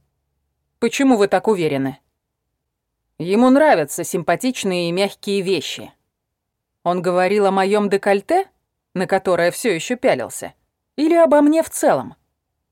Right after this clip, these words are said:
Мужчина подмигнул мне. «Идем, я провожу тебя в логово дьявола». По моей спине пробежал холодок. Во что я себя втянула?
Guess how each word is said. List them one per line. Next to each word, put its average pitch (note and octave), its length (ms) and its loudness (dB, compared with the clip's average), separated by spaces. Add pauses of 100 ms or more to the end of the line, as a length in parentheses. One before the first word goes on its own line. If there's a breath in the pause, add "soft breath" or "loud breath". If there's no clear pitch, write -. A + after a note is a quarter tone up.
(160)
Мужчина F#3 460 -6
подмигнул F#3+ 580 -2
мне. C3+ 300 -6 (720)
«Идем, E3 500 0 (400)
я D#3+ 160 -4
провожу E3 420 2
тебя D#3+ 260 0
в D3 60 -4
логово D#3 340 0
дьявола». C3 520 -4 (1080)
По D#3+ 80 -6
моей D#3 280 -4
спине D#3+ 440 -6
пробежал E3+ 460 -2
холодок. E3+ 580 -2 (460 soft breath)
Во D3 180 -8
что - 280 -10
я F3+ 120 -2
себя G#3+ 340 -4
втянула? C#4 600 -2